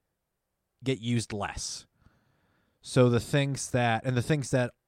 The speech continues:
are weak against Mudshot get used more. So steels rise, fires rise, electrics rise,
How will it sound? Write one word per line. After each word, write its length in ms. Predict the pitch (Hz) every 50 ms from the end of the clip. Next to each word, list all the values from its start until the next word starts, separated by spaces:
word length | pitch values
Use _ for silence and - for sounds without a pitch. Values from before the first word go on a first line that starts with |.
| _ _ _ _ _ _ _ _ _
are 260 | 113 113 113 110 110
weak 320 | 110 107 117 147 202 208 -
against 360 | 247 156 120 110 - - 117
Mudshot 440 | 107 104 95 - - 104 95 95 - -
get 200 | 107 113 110 -
used 420 | 104 101 104 104 98 92 - - -
more. 600 | 92 90 90 98 117 120 107 90 - 58 - - _ _ _ _ _ _
So 540 | - - 120 110 110 107 104 104 101 95 90 - _ _ _ _ _
steels 880 | - - - - - - - _ 131 131 143 160 160 165 170 156 -
rise, 720 | 143 135 135 143 143 143 139 139 139 139 143 143 139 - - - _ _
fires 640 | - - - - 123 120 127 135 139 139 143 135 113
rise, 920 | 120 110 110 113 117 120 117 117 117 113 113 113 110 110 104 - - - - _ _ _ _ _ _ _ _
electrics 600 | - 110 110 117 123 - - - 123 - - -
rise, 880 | 110 92 101 104 107 107 107 104 104 101 98 98 95 98 - - - -